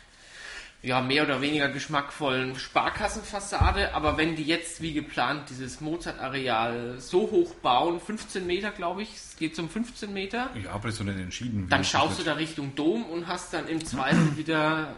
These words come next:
Speaker 1: so ein, so ein Traum aus Glas und Beton.
Speaker 2: Ja gut, das kann ja auch passieren mit einem neuen Stadttheater an der Stelle.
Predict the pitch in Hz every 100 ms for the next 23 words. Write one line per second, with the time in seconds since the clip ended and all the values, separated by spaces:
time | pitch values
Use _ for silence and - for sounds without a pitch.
0 | - - - 147 135 135 131 131 147 151
1 | - - - - - - 147 139 139 135
2 | 160 156 131 139 - 135 110 - - 135
3 | 139 147 135 120 - 113 127 123 120 110
4 | 107 113 127 123 123 120 113 113 113 113
5 | - - 127 87 87 87 90 - 82 85